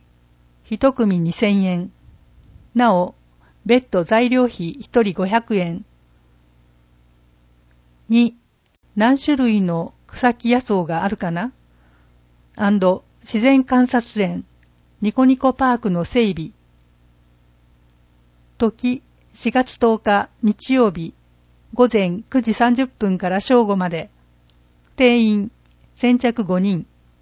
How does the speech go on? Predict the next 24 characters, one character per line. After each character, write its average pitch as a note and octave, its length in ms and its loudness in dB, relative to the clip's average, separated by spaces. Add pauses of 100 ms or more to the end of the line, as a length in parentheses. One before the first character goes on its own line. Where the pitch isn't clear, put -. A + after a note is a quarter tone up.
(320)
参 A#3 260 2
加 B3 100 0
費、 G3 320 -6 (800)
中 C4 180 0
学 B3 220 0
生 A#3+ 220 2
以 A#3 100 -2
上 E3+ 420 -4
二 A3 120 0
百 A#3+ 280 -2
円、 F3+ 300 -4 (600)
小 A#3 240 0
学 B3 200 -2
生 A3 260 -2
以 A3+ 80 -2
下 E3+ 380 -8
百 F#3+ 320 -4
円、 F#3 260 -2 (640)
三 B3+ 240 2
歳 A#3+ 300 2
以 A#3 40 -10
下 F3+ 360 -4
無 G3+ 160 0
料。 F#3+ 360 -2